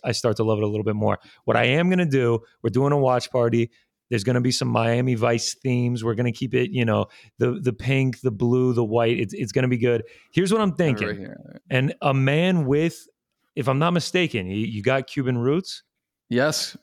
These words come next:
Speaker 2: Cuban on both sides.
Speaker 1: What, what I'm
Speaker 2: a hundred percent Cuban.
Speaker 1: What I'm thinking is,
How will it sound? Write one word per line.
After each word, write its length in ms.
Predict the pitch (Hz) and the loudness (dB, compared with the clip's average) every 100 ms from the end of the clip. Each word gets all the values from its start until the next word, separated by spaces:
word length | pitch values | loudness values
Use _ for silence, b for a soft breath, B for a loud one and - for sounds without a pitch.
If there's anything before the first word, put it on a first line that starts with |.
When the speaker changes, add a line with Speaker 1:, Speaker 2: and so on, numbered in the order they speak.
| _ - - - | _ -20 -18 -2
Speaker 2:
Cuban 240 | 160 156 | 0 2
on 80 | 135 | 2
both 180 | 139 151 | 0 2
sides. 460 | 135 110 95 - | 2 2 0 -4
Speaker 1:
What, 100 | - | 0
what 80 | 147 | 2
I'm 60 | 143 | 4
Speaker 2:
a 0 | |
hundred 220 | 147 147 | 4 4
percent 260 | 135 139 131 | 2 0 0
Cuban. 320 | 127 107 98 _ B - | -2 -2 -4 _ B -2
Speaker 1:
What 120 | 143 | 0
I'm 120 | 147 | 0
thinking 520 | - - 202 202 196 | -2 0 0 2 2
is, 380 | 175 156 120 101 | 2 2 2 0